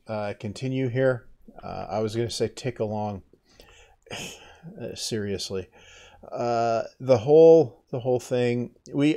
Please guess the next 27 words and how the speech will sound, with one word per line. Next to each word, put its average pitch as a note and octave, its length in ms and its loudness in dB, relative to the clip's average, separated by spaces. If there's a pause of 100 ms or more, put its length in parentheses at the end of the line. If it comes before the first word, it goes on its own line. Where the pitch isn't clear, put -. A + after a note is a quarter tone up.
have E3+ 520 2
a C3+ 320 2
net C#3 320 -2
positive B2+ 640 2
dollars A#2+ 560 2
thing B2 240 -2
happening. A#2 440 -6
Let's A3 200 -8
just C#3+ 240 -6
check - 340 -4
in F#2 160 -8
on F#2+ 200 -10
that. F#2 280 -8 (880)
Dollars. C3 720 6 (180)
We C#3+ 360 2
have C3+ 540 4 (120)
no B2+ 480 2
more A#2+ 500 0
dollar, G#2 760 -2 (420)
uh, G#2+ 220 -16 (100)
dollars A2+ 480 -2
that G2 100 -8
are F#2 180 -6
owed A#2+ 360 0
anywhere. B2+ 580 -2 (920)
Uh, G#2+ 400 -8
so D3 520 6